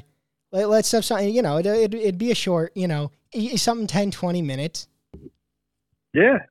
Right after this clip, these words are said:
Speaker 2: Uh, yeah. I'm t-, to-, totally down. Uh,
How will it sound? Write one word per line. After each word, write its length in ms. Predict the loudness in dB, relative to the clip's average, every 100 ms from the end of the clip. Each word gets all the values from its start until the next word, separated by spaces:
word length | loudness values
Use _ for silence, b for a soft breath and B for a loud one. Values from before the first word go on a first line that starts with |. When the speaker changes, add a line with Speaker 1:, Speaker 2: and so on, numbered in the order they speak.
| 0
Speaker 2:
Uh, 420 | 4 6 6 4 0 _ _ -6
yeah. 240 | 2 4
I'm 160 | 4 0 -2
t-, 80 | -6 0
to-, 300 | 2 4 2 2
totally 380 | 4 6 6 6
down. 400 | 4 4 4 2
Uh, 560 | 4 4 6 4 4